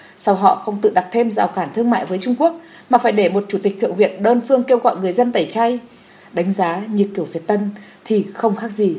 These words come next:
xem trọng nước sơn hơn gỗ. Nhìn về lối tuyên truyền của Việt Tân và những trang mạng đội lốt đấu tranh dân chủ nhân quyền cho Việt Nam,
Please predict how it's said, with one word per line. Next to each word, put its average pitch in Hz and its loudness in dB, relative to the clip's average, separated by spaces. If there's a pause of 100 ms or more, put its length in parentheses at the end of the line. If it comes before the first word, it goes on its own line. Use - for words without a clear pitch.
xem 196 -2
trọng 190 -4
nước 240 -2
sơn 196 0 (120)
hơn 185 -4
gỗ. 190 -2 (840)
Nhìn 220 2
về 180 0
lối 185 2
tuyên 220 2
truyền 214 0
của 160 -6
Việt 165 -4
Tân 226 4
và 190 -2
những 170 -4
trang 208 0
mạng 185 0
đội 165 2
lốt 247 -2
đấu 185 0
tranh 226 -2
dân 208 -2
chủ 208 -2
nhân 196 -2
quyền 185 2
cho 202 -8
Việt 185 -4
Nam, 208 2